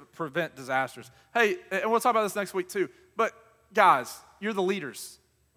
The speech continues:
And I know this is difficult. Look, I'm a dude too, I get it. All right? But set, set some boundaries and some parameters up front. Hey, guess what? Hey, just let me keep it real with you.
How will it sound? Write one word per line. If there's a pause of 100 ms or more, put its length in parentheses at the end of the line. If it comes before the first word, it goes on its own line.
(300)
And
I
know
this
is
difficult.
Look,
I'm
a
dude
too,
I
get
it. (960)
All
right? (840)
But
set,
set
some
boundaries
and
some
parameters
up
front. (640)
Hey, (260)
guess
what? (120)
Hey, (200)
just
let
me (320)
keep
it
real
with
you.